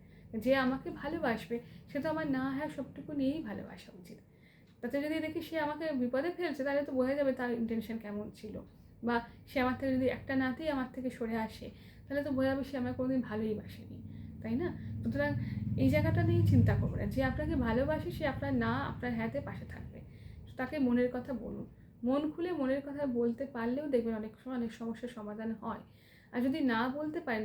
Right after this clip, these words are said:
সেখান থেকে ক্রাইসিস তৈরি হয়, তাহলে কিন্তু মেন্টাল হেলথ সাপোর্ট নেওয়া উচিত। আজকে ভিডিওটা এই অবধিই রাখছি, পরে এই বিষয় নিয়ে আমরা আরেকটু কথা বলবো,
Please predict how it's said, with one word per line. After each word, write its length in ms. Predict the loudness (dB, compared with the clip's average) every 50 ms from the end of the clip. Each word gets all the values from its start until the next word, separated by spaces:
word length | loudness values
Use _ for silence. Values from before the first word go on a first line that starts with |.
| -4 -6
সেখান 220 | -8 -6 -6 -4 -4
থেকে 160 | -4 -4 -4
ক্রাইসিস 420 | -4 -4 -6 -6 -6 -6 -8 -10 -8 -2
তৈরি 140 | 0 2 2
হয়, 100 | 2 0 -2
তাহলে 160 | -4 -2 -2 -2
কিন্তু 200 | -2 -4 -2 -2
মেন্টাল 320 | -2 -2 -2 -4 -6 -4 -4
হেলথ 160 | -4 -4 -6 -8
সাপোর্ট 260 | -12 -14 -14 -16 -16 -16
নেওয়া 180 | -16 -16 -16 -16 -18
উচিত। 220 | -18 -20 -20 -20 -20 -20 -20 -20 -20 -20 -20 -20 -16 -8 -6
আজকে 220 | -6 -6 -4 -2 0
ভিডিওটা 360 | 0 0 0 0 -2 -2 0
এই 140 | 2 4 4
অবধিই 300 | 4 4 2 -2 -2 -2
রাখছি, 300 | -2 -2 -2 -4 -8 -10 -6 -4 -2
পরে 180 | 0 0 0 2
এই 120 | 0 0
বিষয় 300 | 0 -2 -4 -4 -4 -4
নিয়ে 140 | -2 -2 0
আমরা 120 | 0 0 0
আরেকটু 260 | -2 -2 -4 -6 -6 -6
কথা 240 | -6 -6 -6 -8 -10 -12 -10
বলবো, 220 | -12 -12 -12 -12